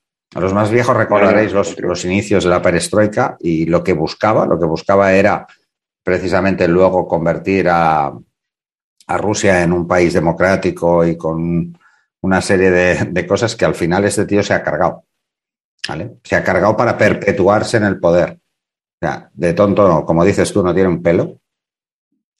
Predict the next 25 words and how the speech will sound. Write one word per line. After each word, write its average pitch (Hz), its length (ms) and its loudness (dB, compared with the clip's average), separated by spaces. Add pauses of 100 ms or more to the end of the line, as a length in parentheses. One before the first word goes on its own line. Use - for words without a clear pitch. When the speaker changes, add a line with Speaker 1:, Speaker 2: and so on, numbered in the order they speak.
(220)
Speaker 1:
y, 76 680 -2 (320)
Speaker 2:
Mm. 98 120 0
Speaker 1:
y 92 120 2
es 87 120 0
peligroso, 64 480 -6 (200)
es - 140 -18
peligroso. - 440 -10 (520)
Speaker 2:
Es, 110 240 2
es 113 80 2
muy 110 120 4
peligroso, 87 500 -6
sí, - 160 -6
es - 120 -14
muy - 100 -14
peligroso. - 380 -14 (1080)
Es 107 160 -14
muy 104 140 -10
peligroso. - 420 -6 (1000)
Speaker 1:
Bueno, 90 400 0
no 117 80 2
sé, 113 80 2
Speaker 2:
Quería 123 140 2
recordar 120 360 2
Speaker 1:
queríamos, 110 40 2
Speaker 2:
eso, - 220 -2